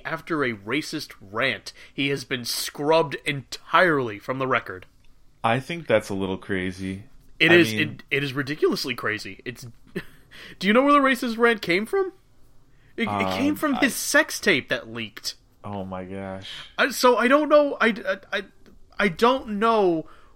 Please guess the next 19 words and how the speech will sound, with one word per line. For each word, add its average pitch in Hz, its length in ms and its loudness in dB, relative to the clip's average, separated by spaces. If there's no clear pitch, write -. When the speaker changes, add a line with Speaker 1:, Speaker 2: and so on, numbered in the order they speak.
Speaker 1:
why 208 760 4
anyone 214 540 2
would 196 180 2
take 202 240 0
anything 185 420 -4
seriously 170 840 0
that 160 220 2
came 196 340 0
out 180 100 4
of 160 100 2
a 156 40 -2
sex - 360 -2
tape. 107 280 -4
Mo-, 226 140 4
Speaker 2:
to 226 40 -6
Speaker 1:
most 262 280 4
of 208 140 4
mo-, 185 260 8
uh, 185 120 0